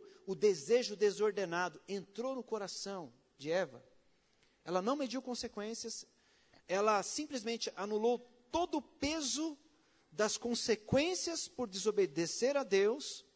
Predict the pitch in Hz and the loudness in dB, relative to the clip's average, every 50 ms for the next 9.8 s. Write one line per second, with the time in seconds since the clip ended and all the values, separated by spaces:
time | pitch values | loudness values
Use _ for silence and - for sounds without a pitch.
0 | _ _ _ _ _ _ _ _ _ _ _ _ _ _ _ - 214 208 220 240 | _ _ _ _ _ _ _ _ _ _ _ _ _ _ _ -2 -2 0 0 -2
1 | 247 208 - 220 226 214 - - _ - 220 226 240 254 247 247 240 - - 240 | -4 -4 -4 -4 -6 -6 -8 0 _ 6 6 6 6 2 0 -2 -2 -2 -2 -2
2 | 220 220 220 214 196 - - - - 214 226 262 277 - - - - - _ _ | -2 0 -2 -4 -4 -6 -4 -2 -2 -2 -2 -2 -4 -6 -10 -20 -20 -20 _ _
3 | _ _ _ _ _ _ _ _ _ _ _ _ _ _ _ _ - 247 277 277 | _ _ _ _ _ _ _ _ _ _ _ _ _ _ _ _ 2 2 4 4
4 | 285 269 - - 254 233 214 226 254 269 254 - 240 - - 240 220 220 - 233 | 4 4 6 8 6 8 6 4 2 2 0 -2 -6 -2 2 2 2 4 4 2
5 | 247 247 233 - 233 226 240 233 226 208 175 214 247 240 - 254 - 247 240 233 | 2 0 -2 -8 -6 -4 -4 -4 -6 -4 -4 -2 -2 -2 -2 -2 -2 -2 0 0
6 | 220 226 254 247 - 240 233 - - 233 233 208 208 214 208 220 254 233 - 214 | 0 -2 -4 -2 -2 -2 -2 -2 -2 -4 -6 -6 0 4 4 4 4 2 -2 -8
7 | 202 196 - 208 190 180 - 196 220 262 - - - - _ _ _ _ _ _ | -6 -4 -4 -6 -4 -2 -2 -2 -2 -4 -8 -12 -14 -16 _ _ _ _ _ _
8 | _ _ _ _ _ _ _ _ - 208 202 - 240 247 247 233 240 - - 240 | _ _ _ _ _ _ _ _ -8 -6 -4 -2 -2 0 0 0 0 0 0 0
9 | 220 - 240 240 233 220 240 262 254 254 262 240 208 165 123 123 | 0 0 -2 -2 0 0 0 -2 0 2 4 4 4 4 2 -2